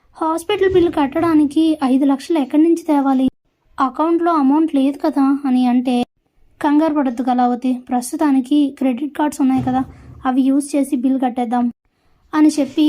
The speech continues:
ఇక ఇద్దరు మాట్లాడుకుంటూ ఆఫీస్కి వెళ్ళిపోతారు. ఇంతలో రుద్రాని అట్-, తన గదిలో తిరుగుతూ ఆలోచిస్తూ ఉంటుంది జరిగింది గుర్తు చేసుకొని.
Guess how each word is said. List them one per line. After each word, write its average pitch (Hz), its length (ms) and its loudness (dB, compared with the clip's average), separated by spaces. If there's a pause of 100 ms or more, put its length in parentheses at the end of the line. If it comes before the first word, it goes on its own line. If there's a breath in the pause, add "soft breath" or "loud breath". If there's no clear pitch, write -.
(140)
ఇక 277 160 -4
ఇద్దరు 269 280 0
మాట్లాడుకుంటూ 269 720 2
ఆఫీస్కి 262 420 -2
వెళ్ళిపోతారు. 247 500 -2 (500)
ఇంతలో 370 400 2
రుద్రాని 285 520 2 (240)
అట్-, 247 180 -2 (160)
తన 277 220 2
గదిలో 262 380 0
తిరుగుతూ 277 440 -2 (160)
ఆలోచిస్తూ 262 580 -4
ఉంటుంది 254 360 0
జరిగింది 254 460 0
గుర్తు 247 240 -6
చేసుకొని. 247 480 0